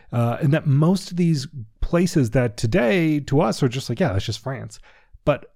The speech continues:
a huge portion of the population of these regions would not have identified as French until the nineteenth century. And now we look at that and we, we can say, "Okay, they're, you know, they live in what's now France. Their descendants speak French,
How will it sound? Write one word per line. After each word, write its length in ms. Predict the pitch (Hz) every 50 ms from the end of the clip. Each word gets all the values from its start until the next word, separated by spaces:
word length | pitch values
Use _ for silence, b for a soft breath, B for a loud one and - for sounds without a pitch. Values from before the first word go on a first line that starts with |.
| -
a 120 | - - -
huge 560 | 135 - - - - 190 208 214 175 143 -
portion 320 | - 139 131 110 - 127
of 20 | 113
the 40 | 110
population 580 | - 104 98 92 98 95 95 92 - 104 95 92
of 80 | 90
these 220 | 90 95 87 85 92
regions 360 | 123 127 117 127 120 104 85
would 160 | 110 113 107
not 540 | 107 110 113 120 131 151 139 127 - - -
have 160 | - 131 110
identified 640 | 107 101 95 104 98 98 - 110 95 92 92 95 -
as 380 | - 131 135 127 123 113 104 - - - - -
French 460 | - - - - 92 95 95 - - - -
until 260 | 147 135 - 139 131
the 80 | 113 104
nineteenth 340 | 104 95 98 - 95 - -
century. 420 | - 107 107 - - - - 123 - _ _ _ _ _ _ _ _ _ _ _ _ _ _ _ - - _ _ _ _ -
And 260 | 143 147 151 156 b b b b b b b b b b b _ _
now 340 | 143 135 160 208 240 233 220
we 160 | 202 180 202
look 160 | 202 220 233 -
at 60 | 240
that 160 | 208 185 165
and 120 | 165 165 170
we, 240 | 175 180 180 180 156
we 240 | 151 165 180 185
can 120 | 165 196 170
say, 200 | - 185 185 -
"Okay, 340 | - 220 - - 127 123 131
they're, 420 | 120 113 - 139 143 135 123 - _ - - - - _
you 120 | - 147 131
know, 120 | 113 110
they 200 | 110 107 143 143
live 240 | 139 156 190 202 190
in 100 | 190 160
what's 220 | 156 143 - -
now 160 | 113 104 104 107
France. 580 | - - - 90 90 90 87 - - - - -
Their 220 | 113 110 113 117
descendants 720 | 110 107 - - 147 160 170 165 170 160 - - 147 139
speak 420 | - - - - 175 190 175 - - -
French, 580 | - - - - 98 85 107 131 - - b